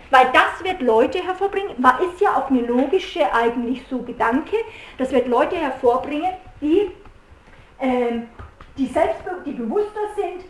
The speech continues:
die nicht immer solche Ängste haben, die keine Minderwertigkeit haben,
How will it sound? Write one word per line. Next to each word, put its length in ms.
die 60
nicht 260
immer 140
solche 240
Ängste 440
haben, 380
die 80
keine 220
Minderwertigkeit 1000
haben, 320